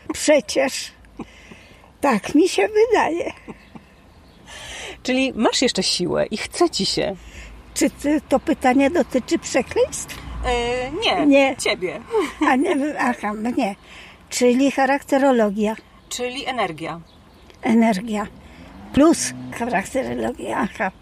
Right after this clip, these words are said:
Speaker 1: plus. No to plus mi się nie wyczerpał. Jak do tej pory nie wyczerpał się, więc trudno mi nawet sama za siebie,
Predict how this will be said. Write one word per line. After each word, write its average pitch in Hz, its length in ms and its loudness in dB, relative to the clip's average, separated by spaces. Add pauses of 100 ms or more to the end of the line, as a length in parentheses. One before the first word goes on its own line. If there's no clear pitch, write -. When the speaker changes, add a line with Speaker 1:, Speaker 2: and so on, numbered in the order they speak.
Speaker 1:
plus. - 340 -8 (600)
No 254 160 0
to 294 180 0 (400)
plus 294 400 2
mi 392 180 2
się 349 300 2
nie 339 180 6
wyczerpał. 254 680 -2 (380)
Jak 233 240 0
do 233 140 4
tej 349 200 2
pory 320 340 2
nie 294 180 6
wyczerpał 277 640 -6
się, - 240 -6
więc 262 360 -4 (320)
trudno 330 500 4
mi 294 200 6 (360)
nawet 262 640 6
sama 277 400 0
za 302 180 -2
siebie, 247 520 -2